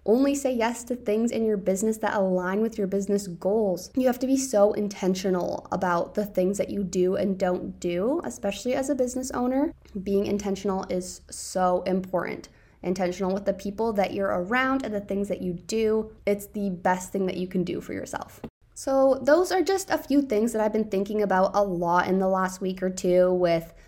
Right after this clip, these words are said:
the way that I've been feeling, and I'm really glad that I have this platform to share this sort of advice on. And when I say advice, it's kind of funny because it is advice, but it's advice that I'm just now implementing and learning as I go. So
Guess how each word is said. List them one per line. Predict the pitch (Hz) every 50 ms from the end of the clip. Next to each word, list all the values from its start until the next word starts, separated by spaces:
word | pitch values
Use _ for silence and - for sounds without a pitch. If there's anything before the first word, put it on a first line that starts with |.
| - - -
the | 196
way | 196 202
that | 196 190
I've | 190 190 190
been | 185 180 180 180
feeling, | - 277 277 277 277 269 269 262 262 269
and | 208 208 208 208 208 -
I'm | 214 202 202 196
really | 196 202 214 247 277 262
glad | 269 196 180 180 180
that | 190 185
I | 190
have | 190 185
this | 185 185 185
platform | - 196 180 185 - 185 185 190
to | 185 202 196
share | 190 - - - 175 160 160 165 165 170 180 185 185 185 - - - - - _ -
this | 185 - - - - - - -
sort | - - - 196 190
of | 190 190 190
advice | 190 185 185 180 180 170 180 202 214 - - -
on. | - 247 247 247 247 247 -
And | - 247
when | 240 262 302
I | 440 508
say | 508 - 508 508 392
advice, | 240 196 202 196 202 208 214 -
it's | - 208 -
kind | - - 240 233
of | 240 233
funny | 214 196 208 208 202
because | 190 190 190 202 185 185 185 - - - - - _ _ -
it | 262 -
is | - 247 262 320
advice, | 302 254 220 208 190 202 254 254
but | - - 233
it's | 247 -
advice | 247 214 196 196 196 226 247 -
that | 254 233 -
I'm | 175 175 185 202 196 190
just | - - - 196 196 202 202 202 - -
now | 202 190 185 185 180 180 -
implementing | 175 180 180 190 185 202 208 233 - 269 277 277 269 -
and | 226 214 208 185
learning | 185 185 190 196 208 208 -
as | 190 185 196
I | 185 180
go. | 180 180 - 180 170 170 180 196 240 285 277 - - - - -
So | - - - - 220 202 196 196 190 190 190 185 -